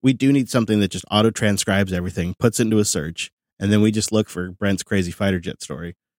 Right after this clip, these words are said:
And even, wouldn't it be better if it was something that was, like,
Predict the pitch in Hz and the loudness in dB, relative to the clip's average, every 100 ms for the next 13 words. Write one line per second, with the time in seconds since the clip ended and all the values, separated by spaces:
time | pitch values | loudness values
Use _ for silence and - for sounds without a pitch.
0 | _ _ _ _ _ _ _ - 143 170 | _ _ _ _ _ _ _ -2 0 2
1 | 165 202 151 180 120 92 113 - 95 90 | 2 4 2 0 -2 0 0 0 -4 -4
2 | 87 107 98 98 87 92 87 | -2 -2 0 0 0 -2 -6